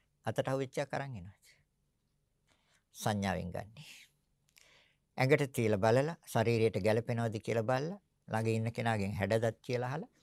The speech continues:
නෙමෙයිද ගන්නෙ? මොකෙන්ද ගන්නෙ? සංඥාවෙන්. හැබැයි ඒ ගන්න සියලුම වර්ණ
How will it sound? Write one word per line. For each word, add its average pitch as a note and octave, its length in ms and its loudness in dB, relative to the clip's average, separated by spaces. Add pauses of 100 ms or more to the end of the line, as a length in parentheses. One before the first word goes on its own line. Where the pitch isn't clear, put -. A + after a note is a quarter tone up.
(680)
නෙමෙයිද A#2 280 -2
ගන්නෙ? C3 240 -4 (1400)
මොකෙන්ද C3 380 -2
ගන්නෙ? C#3+ 200 -4 (760)
සංඥාවෙන්. F2 540 -6 (1200)
හැබැයි E3 360 12
ඒ D#3 100 10
ගන්න D#3 240 8
සියලුම F3+ 460 8
වර්ණ E3 360 8